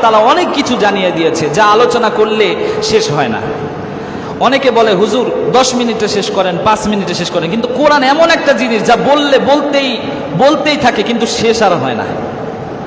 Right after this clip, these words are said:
ঠিক কিনা বলুন? এই জন্য আমাদেরকে কোরআন মানতে হবে। কোরআন মানলে আমাদের উপরে বিপদ আসবে, এটা যেমন সত্য, কোরআনের বিজয় হবে, এটাও তেমন সত্য। কোরআনে একশোটা চোদ্দটা সূরা আল্লাহ তাআলা দিয়েছে,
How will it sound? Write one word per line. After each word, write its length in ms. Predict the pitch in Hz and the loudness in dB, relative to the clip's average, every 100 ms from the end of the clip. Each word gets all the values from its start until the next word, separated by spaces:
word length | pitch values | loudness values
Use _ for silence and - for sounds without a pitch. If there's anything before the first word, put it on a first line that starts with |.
| - - - - - | -10 -12 -12 -12 -8
ঠিক 180 | 214 220 | -6 -4
কিনা 160 | 233 | -2
বলুন? 360 | 208 185 143 113 - - - - - - - - 170 | 0 2 0 -2 -4 -6 -6 -6 -8 -8 -8 -6 -2
এই 120 | 202 | 0
জন্য 260 | 220 220 | 2 2
আমাদেরকে 420 | 208 208 208 202 202 | 2 2 0 -2 -2
কোরআন 400 | 214 233 226 202 | 2 4 4 2
মানতে 340 | 208 240 233 | 2 2 2
হবে। 280 | 208 190 151 - | 2 2 2 2
কোরআন 260 | 254 269 | 4 4
মানলে 360 | 240 233 254 254 | 4 2 2 2
আমাদের 320 | 220 226 214 | 2 2 4
উপরে 260 | 208 214 190 | 4 2 2
বিপদ 360 | 208 220 196 | 0 0 2
আসবে, 400 | 190 185 156 151 - | 2 2 0 -2 -2
এটা 200 | 185 214 | -2 0
যেমন 320 | 196 208 208 | 0 0 0
সত্য, 460 | 185 202 220 - 302 349 - - - - - - | 0 -2 -2 2 4 6 4 -2 -6 -6 -8 -2
কোরআনের 400 | 202 220 214 208 | 2 2 2 0
বিজয় 380 | 175 202 233 214 | -2 0 4 4
হবে, 220 | 190 170 | 4 0
এটাও 340 | 170 180 208 208 | 0 0 0 2
তেমন 340 | 202 214 294 349 - - - - - - | 2 2 2 2 -4 -6 -6 -8 -8 -6
সত্য। 540 | - 175 - 131 131 127 | -2 0 0 0 0 2
কোরআনে 280 | 269 294 277 | 4 4 4
একশোটা 360 | 247 - 254 247 | 2 0 0 0
চোদ্দটা 440 | 285 247 285 277 226 | 0 0 0 0 0
সূরা 260 | 247 247 | 0 2
আল্লাহ 280 | 202 208 214 208 | 2 2 2 2
তাআলা 200 | 208 190 | 0 0
দিয়েছে, 420 | 208 214 226 | 0 0 0